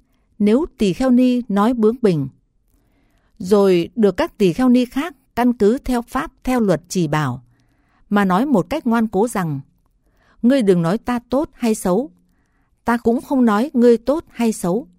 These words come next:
thì các Tỳ Kheo Ni nên khuyên can Tỳ Kheo Ni ấy như sau. "Này thánh giả, các Tỳ Kheo Ni sống chung trong chánh pháp, căn cứ theo pháp, theo luật chỉ bảo cô, thì cô đừng có bướng bỉnh mà phải vâng lời.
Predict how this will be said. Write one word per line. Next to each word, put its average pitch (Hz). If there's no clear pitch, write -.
thì 202
các 311
Tỳ 196
Kheo 254
Ni 254
nên 233
khuyên 233
can 226
Tỳ 180
Kheo 247
Ni 240
ấy 233
như 233
sau. 214
"Này 208
thánh 202
giả, 160
các 339
Tỳ 208
Kheo 277
Ni 262
sống 233
chung 247
trong 247
chánh 220
pháp, 294
căn 262
cứ 226
theo 262
pháp, 269
theo 254
luật 185
chỉ 175
bảo 147
cô, 220
thì 202
cô 254
đừng 196
có 190
bướng 214
bỉnh 160
mà 190
phải 151
vâng 240
lời. 160